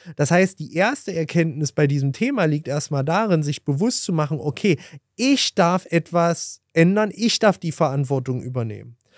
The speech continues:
Und aus meiner Sicht ist der erste Schritt, sich zu überlegen, „Okay, wie schaffe ich es, in meinem Unternehmen eine Kultur zu etablieren, die dieses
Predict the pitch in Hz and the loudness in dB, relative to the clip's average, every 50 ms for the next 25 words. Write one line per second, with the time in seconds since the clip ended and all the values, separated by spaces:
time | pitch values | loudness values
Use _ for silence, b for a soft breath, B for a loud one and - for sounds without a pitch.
0 | B B B 156 - - 165 170 170 160 - 170 170 175 226 311 294 262 208 156 | B B B -4 2 6 8 8 8 6 4 4 4 4 2 2 2 2 2 2
1 | 143 135 135 - - 165 139 - - 143 131 - 160 165 175 202 220 - - - | 2 0 -2 -4 -6 -8 -6 -4 -4 -4 -4 -4 0 0 2 2 0 -2 -4 -6
2 | 165 - - - - 214 214 214 - - _ _ _ _ _ _ _ _ _ _ | -6 -6 -4 0 0 0 0 0 -6 -16 _ _ _ _ _ _ _ _ _ _
3 | - 147 175 - - - - 175 156 160 147 143 165 180 208 185 175 - 151 139 | 0 2 2 2 0 -2 -2 0 2 2 2 4 4 2 2 0 -4 -8 -8 -10
4 | - - 185 165 139 131 - _ _ _ _ - 139 131 139 190 220 233 - - | -2 0 0 0 0 -2 -8 _ _ _ _ -16 -10 -4 0 0 0 0 0 0
5 | 220 240 240 - - 185 156 139 - - 135 160 190 226 226 - - 151 156 156 | 2 0 0 0 -2 -4 -4 -4 -6 -6 -4 -4 -4 -4 -6 -6 -2 0 2 2
6 | 151 151 151 151 - 170 175 160 - 160 143 147 170 196 220 220 202 - 143 147 | 2 2 0 0 0 0 0 0 0 0 0 0 0 0 0 -2 -4 -4 -2 0
7 | 147 139 - - - 143 135 - - - 233 262 285 - - - 175 151 139 135 | 0 -2 -2 0 -2 -2 -2 -2 -4 -2 -2 -2 -2 -2 -4 -6 -4 -2 -2 -2
8 | - - 143 127 123 127 127 127 127 127 135 165 196 233 b b b b b b | 0 -2 -2 -2 -2 -4 -6 -4 -2 -2 -2 -2 -4 -6 b b b b b b
9 | b - 139 131 139 156 170 175 180 185 196 190 b b b _ 147 139 127 151 | b -10 -4 -2 0 2 2 2 2 2 0 -4 b b b _ -12 -6 -2 0
10 | 165 170 151 143 151 156 147 143 143 135 - - - - - - | 2 2 2 2 2 4 4 4 4 2 -2 -4 -8 -12 -14 -20